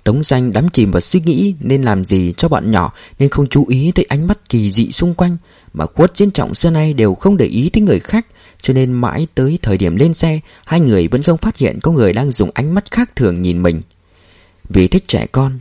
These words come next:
trước đây Tống Xanh thường xuyên dẫn mấy trẻ thân thích trong nhà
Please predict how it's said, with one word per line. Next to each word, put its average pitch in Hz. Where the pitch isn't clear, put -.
trước -
đây 135
Tống 143
Xanh 143
thường 85
xuyên 131
dẫn 139
mấy 226
trẻ 90
thân 143
thích 196
trong 151
nhà 101